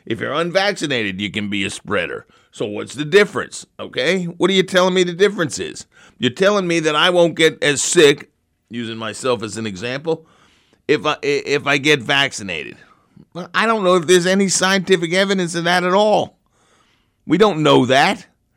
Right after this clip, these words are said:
All we know is that there have been these variants after the original covid nineteen, that, that, the Wuhan virus, as it's come to be known.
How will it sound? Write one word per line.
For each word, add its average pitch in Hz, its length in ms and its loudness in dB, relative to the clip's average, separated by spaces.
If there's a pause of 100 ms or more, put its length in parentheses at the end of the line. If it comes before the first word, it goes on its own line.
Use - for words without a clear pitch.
(500)
All 190 220 6
we 185 140 4
know 190 320 4
is 160 100 2
that 151 140 0
there 165 100 2
have 156 100 0
been 165 160 0
these 156 220 0
variants 156 680 4
after 147 320 0
the 135 200 -4
original 156 600 4
covid 123 640 0 (720)
nineteen, 131 920 -4
that, 110 300 -4
that, 117 360 -4
the 120 100 -2
Wuhan 139 600 4
virus, 131 460 0
as 123 180 -2
it's 120 180 -4
come 131 260 -6
to 120 60 -8
be 120 160 -8
known. 131 520 -6